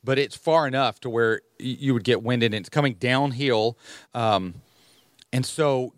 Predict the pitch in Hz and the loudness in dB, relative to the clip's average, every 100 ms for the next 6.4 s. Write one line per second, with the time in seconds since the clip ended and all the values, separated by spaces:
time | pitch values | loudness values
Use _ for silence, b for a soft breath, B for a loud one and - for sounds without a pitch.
0 | - 139 156 175 143 143 180 196 151 131 | -8 -4 -2 -2 -2 0 0 0 -2 -2
1 | 123 120 107 120 117 92 98 139 - 113 | 0 0 -2 -2 -2 -2 4 4 4 -2
2 | 113 104 101 98 - b b 127 117 113 | 2 2 0 -2 -6 b b -2 0 0
3 | - 160 160 - 147 120 117 113 - _ | 4 4 4 -2 -2 0 0 0 -2 _
4 | _ 127 107 - - - 127 - - 120 | _ -14 -12 -10 -12 -12 -16 -18 -14 -4
5 | 135 - 123 92 143 151 110 - 120 107 | -4 -2 -4 -2 0 0 0 -2 0 0
6 | 95 - 123 | -2 -2 -2